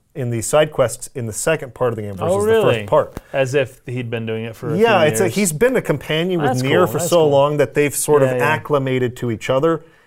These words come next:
Speaker 1: and he's, he's
Speaker 2: He's
Speaker 1: not
Speaker 2: less critical.
Speaker 1: so, he's still arrogant,
Speaker 2: I mean, that's
Speaker 1: he's
Speaker 2: true.
Speaker 1: still a
Speaker 2: That's true.
Speaker 1: wisecracking guy, but he seems to have almost a sense of eagerness.
Speaker 2: Yeah.
Speaker 1: Like, "How, what are we gonna do to help this person?"
Speaker 2: <laughs>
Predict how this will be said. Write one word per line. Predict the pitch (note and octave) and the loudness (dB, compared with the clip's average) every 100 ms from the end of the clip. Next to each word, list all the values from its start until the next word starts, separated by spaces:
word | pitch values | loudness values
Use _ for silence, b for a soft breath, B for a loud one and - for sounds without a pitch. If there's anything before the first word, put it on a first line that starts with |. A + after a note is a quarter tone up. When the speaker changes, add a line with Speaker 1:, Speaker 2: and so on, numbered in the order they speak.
| b | b
Speaker 1:
and | C3+ | -4
he's, | C3 D3+ C3 A#2+ | 0 0 -2 -6
he's | A#2+ D3 | -6 -4
Speaker 2:
He's | B2 | 0
Speaker 1:
not | E3 | 2
Speaker 2:
less | E3 - - | 2 2 2
critical. | C#3+ B2+ | 4 4
Speaker 1:
so, | - E3 E3+ E3+ D#3+ - | 4 6 6 4 2 0
he's | D3+ D#3 | -4 -4
still | - E3+ G#3+ | 0 2 2
arrogant, | D#3 D#3 D3+ B2 A#2+ C3+ | 2 2 2 0 -4 -8
Speaker 2:
I | |
mean, | C#3 | -8
that's | C3+ C3 | -6 -2
Speaker 1:
he's | C#3+ | 0
Speaker 2:
true. | D#3 | 2
Speaker 1:
still | D#3 F3 | 4 6
a | E3 D3+ D#3+ | 4 4 4
Speaker 2:
That's | D#3 | 2
true. | - D3 | -2 0
Speaker 1:
wisecracking | C#3+ A2+ C3 | 0 -2 -4
guy, | A#2+ A#2+ A2+ G2 G#2+ b b b | -2 0 -2 -4 -14 b b b
but | D3+ D3 | 0 0
he | - F3+ E3+ | -2 -2 0
seems | - F3 E3 - | -2 -2 -4 -6
to | D3 | -8
have | B2+ C3 A#2+ - | -4 -6 -6 -2
almost | D3 F#3+ F3+ C3+ A#2+ C3 | 2 2 4 2 0 -4
a | A#2+ | -4
sense | - D3 C3+ - | -2 -4 -4 -6
of | A#2 - | -10 -6
eagerness. | F3 G#3+ C#3 F#2+ - - b | -4 -2 -4 -6 -14 -20 b
Speaker 2:
Yeah. | C#3+ B2+ | -2 -2
Speaker 1:
Like, | A#2 | 0
"How, | D#3+ E3+ D#3+ | 0 2 0
what | - A#2+ D#3+ | -4 0 2
are | |
we | D#3+ D#3 | 2 0
gonna | C#3+ | -2
do | C3+ | -2
to | B2 | -2
help | G#2+ C3+ | -4 -6
this | - F3+ | -4 -6
person?" | - B2+ - F2 | -4 -6 -8 -14
Speaker 2:
<laughs> | - | -8